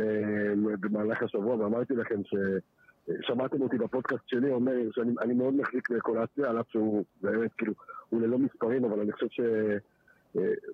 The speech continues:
הוא באמת, היכולות הפיזיות שלו, והיכולות הטכניות שלו, יש פה משהו שעדיין עוד לא הצליחו לפתור, ואני חושב שברק בכר ניסה להיערך לזה, אה, ומה שהוא הפסיד פה בעצם, זה הוא הפסיד את, אה, אה, את, אה,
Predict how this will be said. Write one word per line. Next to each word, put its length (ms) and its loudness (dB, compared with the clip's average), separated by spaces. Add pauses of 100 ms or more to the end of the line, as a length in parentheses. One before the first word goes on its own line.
(160)
הוא 140 -4
באמת, 400 0
היכולות 520 0
הפיזיות 580 0
שלו, 460 0
והיכולות 500 0
הטכניות 540 -4
שלו, 240 0 (480)
יש 160 0
פה 100 -2
משהו 260 0
שעדיין 360 -2
עוד 120 0
לא 80 2
הצליחו 340 -2
לפתור, 280 -2
ואני 140 0
חושב 120 -8
שברק 320 -2
בכר 240 -2
ניסה 320 0
להיערך 460 0
לזה, 280 0 (600)
אה, 360 2
ומה 240 0
שהוא 240 0
הפסיד 360 -2
פה 120 0
בעצם, 440 0
זה 60 0
הוא 120 2
הפסיד 360 -2 (520)
את, 280 -2
אה, 60 2
אה, 560 2
את, 200 -6
אה, 40 2